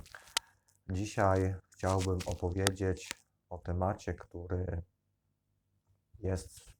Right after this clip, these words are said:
od pewnego czasu tematem bardzo popularnym, poniekąd nawet bardzo kontrowersyjnym. A dokładnie chciałbym opowiedzieć Wam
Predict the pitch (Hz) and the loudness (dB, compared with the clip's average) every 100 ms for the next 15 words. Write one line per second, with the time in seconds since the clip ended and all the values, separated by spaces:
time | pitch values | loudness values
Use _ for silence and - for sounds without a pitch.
0 | _ - 82 - - _ _ 90 92 95 | _ -4 -4 -6 -20 _ _ -4 0 0
1 | 92 - 92 - 85 85 90 90 90 87 | 0 0 0 -2 -4 0 0 0 2 6
2 | - - - _ _ _ - - 101 92 | 6 4 -16 _ _ _ -8 2 4 4
3 | 95 90 - 92 87 82 82 92 _ _ | -2 -2 2 4 4 0 -4 -8 _ _
4 | _ _ _ _ _ _ _ _ _ _ | _ _ _ _ _ _ _ _ _ _
5 | - 92 92 85 87 82 85 87 87 87 | -4 0 2 2 -2 -2 -2 -2 -2 -4
6 | 85 - 87 - 90 87 82 92 85 85 | -4 -4 -4 -2 -2 -2 0 0 2 0
7 | 90 _ _ _ _ _ - - - - | -4 _ _ _ _ _ -20 -20 -20 -20
8 | _ _ _ _ 101 98 - 113 110 113 | _ _ _ _ -2 0 4 8 8 6
9 | 110 107 104 - 98 95 90 95 - 87 | 2 2 2 2 2 4 2 -4 -8 -2
10 | 95 92 87 78 82 87 87 | 0 2 0 0 2 4 4